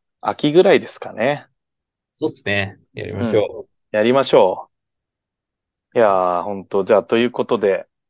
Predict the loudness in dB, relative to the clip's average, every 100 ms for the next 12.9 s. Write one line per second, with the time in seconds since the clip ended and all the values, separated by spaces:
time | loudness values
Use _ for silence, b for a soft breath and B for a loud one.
0 | _ -6 -4 -4 -6 -18 _ -20 -14 -8
1 | -6 -8 -10 -6 -6 -8 -12 -12 -14 -18
2 | _ _ _ -8 -2 -2 -2 -2 -2 0
3 | -2 -2 -4 -4 -4 -4 -2 -2 -2 0
4 | -2 -2 -8 -8 -8 -8 -12 -14 -16 -20
5 | _ b b -2 2 2 4 0 -2 -12
6 | -10 -10 -12 -20 -6 0 2 0 0 0
7 | 0 -8 -16 -16 _ _ _ _ _ _
8 | _ _ _ _ _ _ _ _ _ _
9 | _ _ _ _ _ -12 -12 -12 -16 -8
10 | -6 -4 -8 -2 0 0 _ _ _ _
11 | _ _ _ _ _ -10 -8 -6 -8 -8
12 | -12 -12 -8 -8 -8 -8 -8 -10 -14